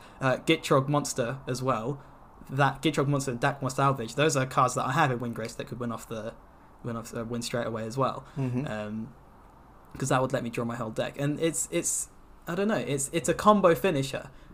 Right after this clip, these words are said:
Speaker 1: which I think is a better, it's, it's better that for things like that to exist than,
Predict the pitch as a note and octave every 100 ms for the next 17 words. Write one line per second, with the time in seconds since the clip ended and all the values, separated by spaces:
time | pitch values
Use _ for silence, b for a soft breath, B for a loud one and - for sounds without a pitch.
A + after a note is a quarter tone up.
0 | - D3+ - - D#3 D3+ D3 D3 - -
1 | - - - - - F3+ E3 D3+ D3 D#3
2 | A2 C3 C3+ - C3+ E3+ D3+ D3 D3 -
3 | C#3 C#3 C3+ C3+ - C3+ C3+ C3 A#2 C3
4 | A#2+ - A#2+ A2+ A2+